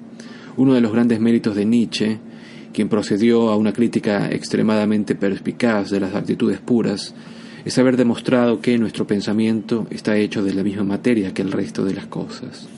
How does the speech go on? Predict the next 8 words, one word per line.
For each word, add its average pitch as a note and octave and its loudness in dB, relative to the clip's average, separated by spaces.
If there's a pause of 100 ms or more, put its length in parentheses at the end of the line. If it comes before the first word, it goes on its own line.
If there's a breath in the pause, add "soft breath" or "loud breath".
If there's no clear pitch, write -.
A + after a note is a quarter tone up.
(1400 loud breath)
Todo C3+ 6
esto C#3+ 4
nos B2 4
lleva B2 4
a - 2
descubrir, A2+ 2
por G2+ 0
cierto, A#2+ 2